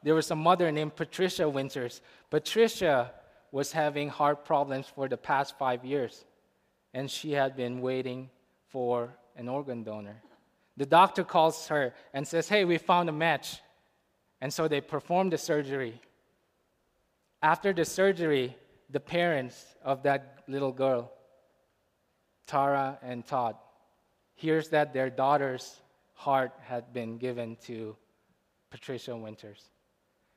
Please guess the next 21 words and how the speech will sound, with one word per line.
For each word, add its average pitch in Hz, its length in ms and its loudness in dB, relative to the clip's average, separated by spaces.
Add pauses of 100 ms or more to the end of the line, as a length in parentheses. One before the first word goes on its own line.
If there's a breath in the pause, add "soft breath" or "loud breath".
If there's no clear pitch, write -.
(380)
The 131 80 -8
parents 151 420 0
had 131 180 -2
one 135 400 -2
last 123 320 -4
request. 113 420 -12 (1700)
For 143 200 -2
one 165 280 0
last 143 320 -2
time, 120 260 -8
they 117 100 -4
wanted 120 340 -4
to 131 100 -14
hear 117 400 -8 (160)
the 117 60 -16
beating 117 380 -10
heart 107 360 -8 (200)
of 107 140 -12
their 104 140 -10
daughter, 101 460 -10 (760)
Taylor. 101 380 -14